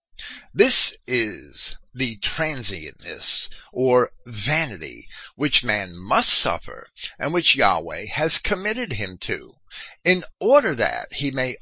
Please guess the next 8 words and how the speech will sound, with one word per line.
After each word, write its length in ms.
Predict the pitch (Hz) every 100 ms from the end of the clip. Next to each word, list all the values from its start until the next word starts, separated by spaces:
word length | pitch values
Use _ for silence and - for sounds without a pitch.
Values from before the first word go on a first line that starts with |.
| -
ultimately 800 | 165 - 151 147 147 151 156 - - -
deliver 640 | 139 180 165 208 247 185
him 300 | 101 80 58 - - _ _
from 260 | - 120 95
corruption, 720 | - 90 76 - - - - - - - _ _ _ _ _ -
as 180 | 127 101
we've 200 | 104 98
explained 800 | 98 - - 90 76 - 71 -